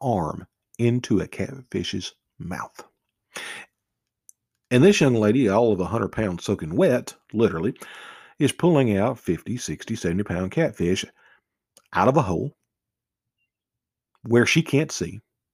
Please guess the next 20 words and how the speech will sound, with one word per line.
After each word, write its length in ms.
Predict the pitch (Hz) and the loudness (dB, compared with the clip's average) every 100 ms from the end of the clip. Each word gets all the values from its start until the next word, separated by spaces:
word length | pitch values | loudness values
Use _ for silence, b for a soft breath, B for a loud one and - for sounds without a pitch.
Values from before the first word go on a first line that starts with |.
| _ - | _ -2
underwater, 640 | 113 170 120 - - 110 _ _ _ _ _ _ - | 4 4 4 0 -6 -12 _ _ _ _ _ _ -18
wrestling 680 | 87 90 139 147 131 117 113 | -10 -2 -2 -2 -2 0 0
it, 220 | 147 196 | -2 0
if 160 | 101 92 | -2 2
you 140 | 101 | 4
will, 280 | 98 139 143 - | 6 6 6 4
up 260 | 147 139 | 2 2
to 320 | - 127 113 104 B B B B B | 0 4 4 2 B B B B B
above 420 | 98 104 175 107 | 2 6 6 4
water 520 | 76 76 69 87 123 - _ _ _ _ _ _ _ _ _ _ _ _ _ _ _ _ - | -2 -8 -6 -8 -8 -14 _ _ _ _ _ _ _ _ _ _ _ _ _ _ _ _ -4
for 140 | 120 | -2
our 100 | 98 | -2
viewing 300 | 87 80 80 | -4 -8 -10
pleasure. 400 | - 95 - - - _ _ _ _ _ _ _ _ _ _ _ _ _ _ _ _ _ _ _ _ _ _ _ _ _ _ - | -10 -10 -10 -14 -20 _ _ _ _ _ _ _ _ _ _ _ _ _ _ _ _ _ _ _ _ _ _ _ _ _ _ -8
That 120 | 139 | -4
takes 200 | 117 - | -2 -4
a 60 | 113 | -6
lot 160 | 82 | -8
of 60 | 85 | -6
balls. 440 | 104 107 - - | -8 -10 -16 -20